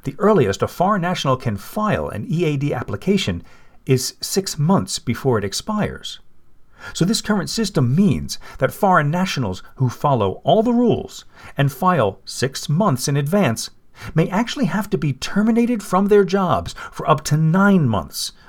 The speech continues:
until a new E A D is issued. And this means that foreign nationals who depend on E A Ds to work will have extensive interruptions in employment, which will result in U S companies losing essential workers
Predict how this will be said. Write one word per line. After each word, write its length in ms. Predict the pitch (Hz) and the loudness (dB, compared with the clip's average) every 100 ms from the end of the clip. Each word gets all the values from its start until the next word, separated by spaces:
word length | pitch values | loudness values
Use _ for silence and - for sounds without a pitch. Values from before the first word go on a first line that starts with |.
| - | -2
until 260 | 127 139 135 | -2 2 4
a 80 | |
new 340 | 127 156 180 95 | 6 6 4 2
E 180 | 120 147 | 0 2
A 120 | 151 | 2
D 180 | 135 147 | 2 2
is 160 | 143 151 | 0 -2
issued. 420 | 139 107 67 - - - _ _ - - - | -2 -2 -4 -12 -20 -20 _ _ -20 -20 -4
And 180 | 143 143 | 0 2
this 360 | 127 220 277 - | 2 2 0 -2
means 360 | 90 71 - - - | -6 -6 -12 -14 -6
that 120 | 143 | -6
foreign 340 | - 175 160 151 | 2 4 4 2
nationals 440 | 151 - 127 123 | -2 -2 -4 -2
who 100 | 127 | -4
depend 640 | 110 117 - - 269 190 | -2 -4 -2 2 2 2
on 160 | 101 95 | 0 -2
E 140 | 101 | 0
A 140 | 98 92 | 0 0
Ds 320 | 90 71 - | -4 -6 -10
to 180 | - 175 | -2 -2
work 520 | 139 226 156 - - - - - | 2 2 2 -4 -16 -20 -18 -4
will 100 | 165 | -2
have 200 | 147 160 | 2 0
extensive 640 | 156 - - 185 190 196 190 | -2 -4 0 2 4 4 4
interruptions 640 | 185 175 185 175 151 120 | 0 2 2 2 -2 0
in 80 | 135 | 0
employment, 580 | 143 139 170 151 90 - - - - | 0 0 0 0 -2 -8 -20 -20 -2
which 180 | 139 127 | -2 2
will 240 | 156 226 | 4 4
result 400 | 226 196 190 - | 2 2 2 2
in 160 | 117 113 | -2 0
U 240 | 127 208 | 4 4
S 140 | 208 - | 2 0
companies 500 | 196 190 123 113 - | -2 0 0 -2 -4
losing 520 | 110 139 220 135 95 | -4 -2 0 0 -4
essential 560 | 92 - - 185 208 190 | -6 -6 -4 0 2 4
workers 480 | 196 190 80 71 | 2 2 -6 -8